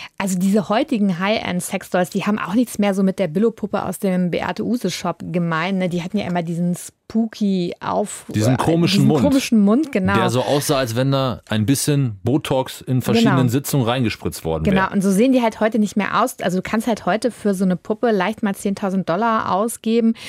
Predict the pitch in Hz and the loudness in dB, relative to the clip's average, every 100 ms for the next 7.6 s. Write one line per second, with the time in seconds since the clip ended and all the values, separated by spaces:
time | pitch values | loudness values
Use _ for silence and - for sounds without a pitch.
0 | - - 165 220 220 185 196 190 180 170 | -14 -6 0 0 0 -2 0 0 0 0
1 | 175 226 - 185 170 226 220 196 185 185 | -2 -4 -2 -2 -2 -4 0 0 0 -2
2 | 170 156 156 214 208 202 - - - 175 | -2 0 0 -2 0 -2 -2 -8 -4 -2
3 | 202 185 - 165 170 175 214 214 208 - | -2 -4 -8 -4 0 2 4 4 2 2
4 | 196 180 - 202 - 214 233 214 202 220 | 0 0 -2 -2 0 2 2 0 0 0
5 | 220 180 180 180 180 175 175 - 170 170 | 0 -2 0 2 2 2 0 -2 -2 0
6 | 165 160 175 - 196 - 185 175 160 202 | 0 -2 -4 -6 -6 -2 -2 -2 -2 -4
7 | - - - 170 214 | -4 -6 -6 0 0